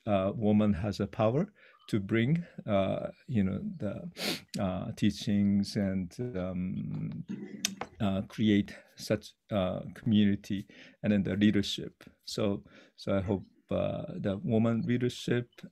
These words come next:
and then also the me-, fe-, male leadership, uh, working together.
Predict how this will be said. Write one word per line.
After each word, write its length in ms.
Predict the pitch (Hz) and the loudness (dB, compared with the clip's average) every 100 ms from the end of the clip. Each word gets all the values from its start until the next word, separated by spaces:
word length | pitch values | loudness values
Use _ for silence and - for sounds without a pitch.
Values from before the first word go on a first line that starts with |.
| - | -4
and 220 | 113 110 | 0 2
then 340 | 104 107 110 - | 0 0 -2 -4
also 540 | 131 139 - 107 92 - | -4 -4 0 0 0 -4
the 240 | - 98 104 135 | -4 -6 -6 -4
me-, 200 | 110 - - - - - | -2 -2 -6 -14 -10 -2
fe-, 200 | 104 98 | 0 0
male 440 | 110 107 107 107 - - | 2 4 4 0 -4 -4
leadership, 480 | 101 101 101 - 95 233 - - 107 | 0 0 -2 -6 -10 -12 -20 -8 -4
uh, 260 | 95 - - 262 226 | -2 -2 -8 -12 -6
working 400 | 117 101 101 101 | -4 -2 -4 -4
together. 400 | - 101 92 - | -6 -4 -4 -4